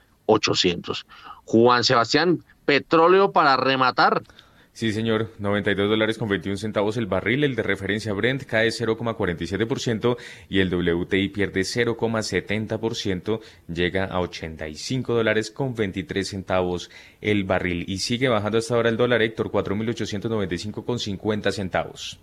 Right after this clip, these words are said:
Speaker 1: Bueno, ese es el mínimo, pero, pero, eh, ha vuelto otra vez a los niveles por encima del do-, de los cuatro mil novecientos, está en cuatro mil novecientos uno, se han transado doce millones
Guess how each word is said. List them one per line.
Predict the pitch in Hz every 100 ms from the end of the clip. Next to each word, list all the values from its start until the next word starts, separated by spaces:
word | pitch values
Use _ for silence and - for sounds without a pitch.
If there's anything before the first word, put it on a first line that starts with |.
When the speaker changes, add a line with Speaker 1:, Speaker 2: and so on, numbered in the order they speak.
| - -
Speaker 1:
Bueno, | 101 104
ese | 104 -
es | 139
el | 170 165
mínimo, | 175 165 165 170 190 196 - - - -
pero, | 160 139 190 214 - -
pero, | 135 127 151 202 - - - - - -
eh, | 101 98 95 98 -
ha | 110 107 113 117
vuelto | 120 123 117 - 120
otra | 117 113
vez | 113
a | 127
los | 120 107 95
niveles | 95 95 95 101 104 113 -
por | 104
encima | 92 90 101 98 113 113
del | 107 90 87 85 82 80 80
do-, | 104 101 -
de | 107
los | 87 87 85
cuatro | - 90 92
mil | 101
novecientos, | 113 98 127 127 -
está | 98
en | 95
cuatro | 113 104 92
mil | 90 98
novecientos | 113 98 - 98 92 110 104 -
uno, | 165 185 190 170 - - -
se | -
han | 120 107
transado | - 113 110 - 110 113 110 107 - - _
doce | 90 98 95 139 127 -
millones | 120 104 87 107 113 120 127 - -